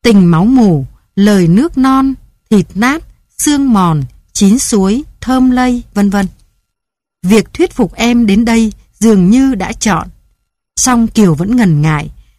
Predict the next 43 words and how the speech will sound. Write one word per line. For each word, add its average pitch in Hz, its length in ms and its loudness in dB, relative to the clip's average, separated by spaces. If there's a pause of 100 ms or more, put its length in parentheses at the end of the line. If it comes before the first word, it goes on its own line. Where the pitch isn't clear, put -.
nên 269 240 2
nàng 180 260 0
không 277 220 -4
đợi 196 180 -2
Vân 262 200 -2
trả 196 200 -4
lời, 151 380 -2 (300)
chuyển 170 380 2
vội 214 220 -4
sang 240 380 -2
việc 190 220 -4
làm. 156 320 -2 (600)
Mười 190 280 4
bốn 175 280 0
câu 240 220 -2
tiếp 294 200 -4
theo 220 320 -4
là 196 140 -2
hành 160 280 -2
động 175 260 -6
trao 247 280 -4
duyên. 247 320 -2 (460)
Nàng 208 260 2
vừa 185 280 0
run 285 240 -2
rẩy, 196 340 -2 (260)
vừa 208 240 2
đưa 262 220 0
ra 254 320 -4
các - 400 -10
kỷ 190 180 2
vật 160 220 -4 (340)
và 190 160 0
run 277 220 -2
rẩy 185 240 -2
thốt 311 220 -8
lên 269 200 -4
tất - 280 -10
cả 170 300 -2
nỗi 175 240 -4
đau 262 360 -4
đích 311 220 -8
thực 202 160 -4